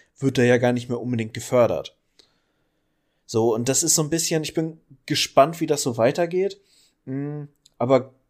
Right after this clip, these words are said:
grundsätzlich glaube ich auch, dass ich mein, da ist Veränderungsbereitschaft und überhaupt diese Bereitschaft erstmal zu haben und auch zu fördern, ist ja wieder der Punkt, wo man sagen könnte, es menschelt sehr,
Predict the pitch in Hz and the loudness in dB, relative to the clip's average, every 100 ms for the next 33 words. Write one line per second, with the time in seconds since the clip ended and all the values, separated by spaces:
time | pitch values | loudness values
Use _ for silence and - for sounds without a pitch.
0 | _ 131 117 147 165 156 160 - - 151 | _ -6 -2 -2 0 0 2 0 -2 -6
1 | - - _ _ - 135 143 139 - 120 | -8 -16 _ _ 4 6 6 0 -4 2
2 | 139 151 143 - - _ _ _ _ _ | 2 2 -2 -4 -6 _ _ _ _ _
3 | - 135 135 135 101 135 139 160 - - | -6 -2 0 -2 0 4 4 2 -2 -4
4 | - 143 139 135 135 - - - 127 - | -4 -4 -2 -2 -4 -6 -4 0 0 2
5 | 123 151 - 123 - 117 110 123 120 117 | 2 2 -2 -4 -4 -6 -6 -6 -4 -4
6 | 120 117 120 120 113 - 113 107 98 117 | 2 2 2 -4 -6 -6 -8 -6 -2 0
7 | 156 131 - - 110 - 117 135 123 127 | 0 -2 -4 -6 -12 -6 0 2 2 -2
8 | - - - - - 127 120 120 113 120 | -10 -20 -20 -10 -2 2 2 2 4 4
9 | 120 - 123 120 113 113 110 110 120 107 | 0 -2 -6 -6 -6 -6 0 2 2 -4
10 | 113 110 - - 113 135 - 98 - 92 | -8 -8 -10 -6 -6 -6 -6 -8 -6 -4
11 | 110 139 | -4 -6